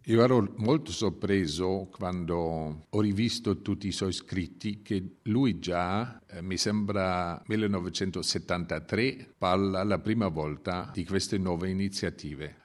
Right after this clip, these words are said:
Nel contesto storico, parla di San Francesco d'Assisi, che ha voluto rinnovare la Chiesa, iniziando un movimento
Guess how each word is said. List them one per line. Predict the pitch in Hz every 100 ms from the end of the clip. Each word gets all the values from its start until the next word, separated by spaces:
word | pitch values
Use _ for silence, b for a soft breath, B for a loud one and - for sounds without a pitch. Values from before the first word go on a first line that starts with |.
| -
Nel | 104
contesto | 101 110 104 98 82 - - 104 104 -
storico, | - - 127 117 87 - 67 - -
parla | 78 80 82 92 107 147 -
di | - 101 87 85 67
San | - 95
Francesco | 82 92 87 92 - 92
d'Assisi, | 82 - 82 76 87 101 131
che | 95
ha |
voluto | 87 95 104 101
rinnovare | 98 98 98 87 90 90
la | 82
Chiesa, | 82 - 78 - 92 117 - -
iniziando | 107 98 98 - 82 92 87 101 104 107 101
un | 101
movimento | 107 101 101 87 82 78 - 92 135